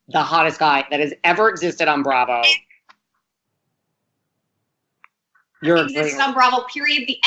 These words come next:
Speaker 2: a hundred percent. He's ri-,
Speaker 1: It's
Speaker 2: it's, like, ridiculous. It's not even normal. And he's, like, shy and, like,
Speaker 1: I
Speaker 2: kind of, like, you know, he knows he's hot, but it's, like, sort of subtle. I don't know.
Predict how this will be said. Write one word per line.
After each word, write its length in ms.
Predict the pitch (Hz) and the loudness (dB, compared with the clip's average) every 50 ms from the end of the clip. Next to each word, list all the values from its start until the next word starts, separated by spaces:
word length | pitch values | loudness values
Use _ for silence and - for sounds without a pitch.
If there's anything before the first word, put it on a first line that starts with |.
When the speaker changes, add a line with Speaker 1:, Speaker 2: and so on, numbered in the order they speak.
| - - | 2 2
Speaker 2:
a 120 | 262 269 | 2 0
hundred 500 | 262 - - - 302 302 294 294 294 285 | -2 -4 -2 0 0 0 0 -2 -6 -6
percent. 360 | - 262 247 - - 233 208 - - - - - - | -8 -8 -8 -4 -2 -2 -2 -2 -2 -6 -10 -12 -10
He's 300 | 240 233 226 226 - - | -8 -8 -8 -8 -4 0
ri-, 80 | 185 | 0
Speaker 1:
It's 140 | 185 180 - - | 0 0 0 -2
Speaker 2:
it's, 120 | 262 247 277 | -2 0 0
like, 120 | 262 - | -2 -4
ridiculous. 680 | 226 220 - - 185 185 - - - - - - - - | -4 -8 -10 -12 -16 -16 -14 -14 -14 -16 -16 -18 -12 -10
It's 140 | - 233 240 | -10 -4 -2
not 160 | 262 247 254 | 0 2 2
even 120 | 254 247 240 | 2 0 0
normal. 200 | 226 220 196 - - | -2 -4 -4 -4 -2
And 100 | 240 247 | -2 -2
he's, 160 | 262 262 262 | -2 -4 -4
like, 140 | 269 262 247 | -4 -6 -4
shy 360 | - - - - 233 214 208 - _ _ _ - | -4 -4 -2 0 0 0 0 -4 _ _ _ -6
and, 1000 | 220 220 220 220 214 214 214 220 220 226 220 - _ _ _ _ _ - 226 220 | -2 0 2 2 2 2 2 2 0 -4 -8 -14 _ _ _ _ _ -4 -2 -2
like, 160 | 220 214 - - | -2 -2 0 0
Speaker 1:
I 100 | - - - - _ - - | 0 0 -2 -6 _ -16 -6
Speaker 2:
kind 220 | - 247 233 226 226 | -2 0 0 0 0
of, 140 | 233 226 - _ | -2 -6 -8 _
like, 140 | 226 226 226 - - - _ _ _ _ 359 - | -12 -12 -12 -12 -18 -20 _ _ _ _ -20 -16
you 160 | 247 277 311 | -14 -8 -4
know, 120 | 302 302 311 | -2 -2 -2
he 160 | - - 392 | -2 -2 0
knows 280 | 370 403 415 403 370 - | 0 2 0 0 -2 -6
he's 160 | 294 247 - - | -8 -8 -6 -2
hot, 320 | - - - - - - - - - | 2 2 4 4 2 0 -2 -8 -12
but 140 | 214 214 220 | -10 -10 -10
it's, 180 | 214 - - | -12 -8 -4
like, 140 | 254 208 - - - _ | -4 -4 -4 -4 -10 _
sort 440 | - - - - - - 285 262 254 | -20 -20 -20 -20 -14 -10 -6 -4 -4
of 60 | 262 | -4
subtle. 880 | 254 - - 220 180 202 - 240 240 240 240 240 240 233 233 - - _ _ _ _ _ _ _ _ - | -6 -4 -4 -4 -2 -2 0 0 2 4 4 4 2 0 -2 -6 -14 _ _ _ _ _ _ _ _ 2
I 140 | 233 - - | 2 2 2
don't 140 | 170 160 156 | 0 0 0
know. 100 | 208 | 0